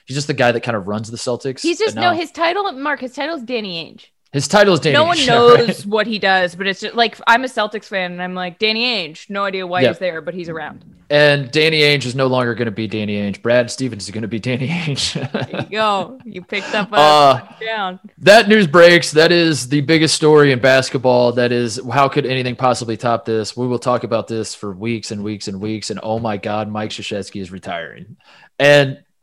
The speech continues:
Speaker 1: Charlotte, last week it was the People Sports Podcast. This week, I, I hate to say this to you, but this
Speaker 2: Mm-hmm.
Speaker 1: is, this is the Titus and Tate stars that have aligned with these
Speaker 2: I
Speaker 1: two.
Speaker 2: know.
Speaker 1: And I want, I want you to
Speaker 2: I
Speaker 1: come
Speaker 2: know.
Speaker 1: along with me. I'm not gonna cheat on you all the way. I,
Speaker 2: Thank
Speaker 1: I
Speaker 2: you.
Speaker 1: wanna talk it out with you, but, uh,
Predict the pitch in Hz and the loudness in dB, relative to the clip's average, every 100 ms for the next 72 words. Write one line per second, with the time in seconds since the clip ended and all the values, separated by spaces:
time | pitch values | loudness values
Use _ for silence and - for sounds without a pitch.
0 | _ _ - - 180 160 135 165 185 170 | _ _ -12 2 2 2 2 2 2 2
1 | 160 147 131 123 131 139 123 - 123 113 | 0 0 -4 -4 -4 -4 -4 -4 -4 -6
2 | - 104 101 107 - 147 143 135 127 - | -6 -6 -6 -8 -6 -8 -4 -2 -2 -2
3 | - 120 117 120 117 135 131 113 120 107 | -4 -2 -2 -4 -4 -4 -8 -8 -8 -8
4 | - - 101 92 95 - 110 117 90 - | -10 -10 -10 -10 -10 -10 -8 -8 -8 -12
5 | - - _ _ _ 135 143 120 - 104 | -20 -20 _ _ _ -8 -6 -6 -4 -6
6 | 98 - 90 92 82 - 85 80 85 82 | -6 -12 -14 -14 -14 -12 -12 -12 -14 -18
7 | 78 82 78 82 - - 92 92 87 107 | -16 -16 -16 -18 -20 -20 -16 -12 -10 -8
8 | 165 156 139 151 190 156 175 233 226 196 | -6 -2 2 4 2 2 2 2 2 2
9 | 175 165 151 143 131 123 123 117 120 127 | 2 0 2 2 0 -6 -6 -8 -6 -4
10 | 151 160 165 135 - - 131 117 113 110 | -2 -2 -4 -6 -6 -6 -4 -6 -4 -4
11 | 104 104 95 90 90 85 _ _ - 117 | -4 -4 -8 -8 -10 -14 _ _ -4 -2
12 | 117 131 156 - 147 147 151 135 117 120 | -2 -2 0 2 2 2 2 2 0 -4
13 | 120 107 98 - - - _ 127 123 120 | -2 -2 -6 -10 -20 -20 _ 0 2 2
14 | 120 113 | 2 2